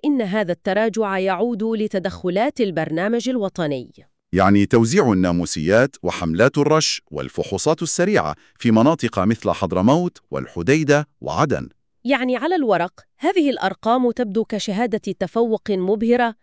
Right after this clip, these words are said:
Speaker 1: لكن قراءة هذه التقارير تشبه النظر إلى سطح بحر هادئ تمامًا.
Speaker 2: مم، لكن البحر الهادئ يخفي الكثير.
Speaker 1: فعلًا،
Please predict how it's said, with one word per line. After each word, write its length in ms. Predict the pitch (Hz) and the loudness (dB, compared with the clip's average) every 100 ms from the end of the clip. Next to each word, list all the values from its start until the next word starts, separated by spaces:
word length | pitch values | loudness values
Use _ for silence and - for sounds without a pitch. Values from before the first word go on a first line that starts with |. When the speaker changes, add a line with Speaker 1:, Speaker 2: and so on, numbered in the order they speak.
| _ - - - | _ -20 -20 -4
Speaker 1:
لكن 520 | 262 302 285 285 277 - _ - | 0 0 0 0 0 -4 _ 0
قراءة 480 | 254 311 285 247 | 0 0 -2 -2
هذه 280 | 240 254 233 | -2 0 -2
التقارير 600 | 226 220 - 202 214 254 - _ - | -4 -6 -4 0 2 0 -2 _ -4
تشبه 420 | 330 - 233 220 | -4 -2 0 0
النظر 400 | 220 208 220 226 | 0 0 -2 -2
إلى 300 | 202 202 190 | -2 -2 -2
سطح 300 | - 233 - | -4 -10 -6
بحر 420 | 202 226 208 190 175 | -6 -6 -6 -4 -2
هادئ 540 | 214 226 190 180 175 - | -2 -2 -4 -4 -4 -2
تمامًا. 580 | 175 165 160 147 131 - _ | -2 -2 -2 -4 -8 -12 _
Speaker 2:
مم، 340 | 120 123 123 123 - _ _ _ | 2 4 4 0 -6 _ _ _
لكن 340 | 95 101 120 110 | 0 4 6 6
البحر 400 | 101 - 135 110 | 6 2 2 2
الهادئ 400 | 110 143 131 - _ _ - | 2 2 2 -2 _ _ -2
يخفي 300 | 110 - 110 | -2 -2 -8
الكثير. 580 | 87 90 - 156 104 _ _ | -4 -6 -4 -4 -6 _ _
Speaker 1:
فعلًا، 440 | - 226 269 175 | -4 -2 -2 -4